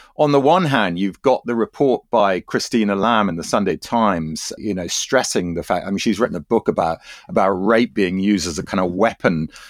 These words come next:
by armies in the past. And, and she's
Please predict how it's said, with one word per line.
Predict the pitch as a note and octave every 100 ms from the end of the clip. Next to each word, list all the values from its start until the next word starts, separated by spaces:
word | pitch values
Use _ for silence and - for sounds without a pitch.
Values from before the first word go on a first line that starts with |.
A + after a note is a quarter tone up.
| - _
by | C3+ A#2 A#2+
armies | A2+ A2+ G#2+ G2+ F#2+
in | G2+
the | -
past. | - C#3+ A2+ E2+ -
And, | A#2+ G#2+ A#2+
and | A2+ G#2
she's | - C3+ B2 A2+